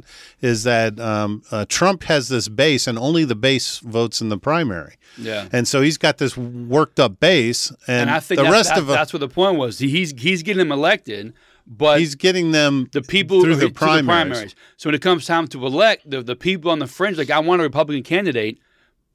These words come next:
Speaker 2: but I don't want Trump."
Speaker 1: Right.
Speaker 2: So when someone, so when the, the, when someone says, you know, "Kari Lake is Trump in a dress,"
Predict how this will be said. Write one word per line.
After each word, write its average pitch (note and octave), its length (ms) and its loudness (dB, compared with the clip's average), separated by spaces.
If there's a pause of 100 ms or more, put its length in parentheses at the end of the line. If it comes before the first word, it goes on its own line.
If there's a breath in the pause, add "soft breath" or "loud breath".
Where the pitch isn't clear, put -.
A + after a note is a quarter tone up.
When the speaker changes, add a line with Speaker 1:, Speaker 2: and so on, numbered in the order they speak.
Speaker 2:
but C#3 140 -2
I D#3 100 2
don't E3+ 220 -2
want C3+ 340 0 (220)
Trump." E3 420 0
Speaker 1:
Right. A2 320 -2 (160)
Speaker 2:
So D#3+ 240 0
when C#3+ 120 -2
someone, F3+ 360 0
so D3+ 200 -2
when C#3+ 80 -2
the, C#3+ 100 -4
the, C#3+ 260 -6 (100)
when C3+ 140 -6
someone F3 320 0
says, D3 400 -2
you C#3+ 80 -4
know, B2 80 -4
"Kari D#3 320 0
Lake D3+ 240 0
is B2 80 -4
Trump D3 240 -2
in C3 80 -10
a A#2 60 -8
dress," C#3 440 0